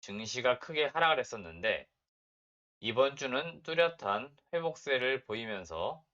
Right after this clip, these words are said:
단기 반등에는 성공을 했습니다. 코스피는 삼천백삼십삼 선, 코스닥은 천이십삼 선까지 회복을 했습니다. 이번 주 국내 증시는,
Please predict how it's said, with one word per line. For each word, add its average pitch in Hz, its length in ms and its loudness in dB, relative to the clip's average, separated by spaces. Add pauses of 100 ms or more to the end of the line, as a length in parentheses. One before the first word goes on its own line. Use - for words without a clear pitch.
(640)
단기 135 520 -4
반등에는 107 720 -6
성공을 139 460 -4
했습니다. 101 540 -8 (1040)
코스피는 165 680 -2 (360)
삼천백삼십삼 165 1600 -2
선, 123 340 -4 (560)
코스닥은 170 880 2
천이십삼 160 960 -6
선까지 131 840 0 (680)
회복을 127 380 2
했습니다. 117 540 -4 (180)
이번 160 360 0
주 165 260 -2
국내 139 320 -6
증시는, 135 600 -4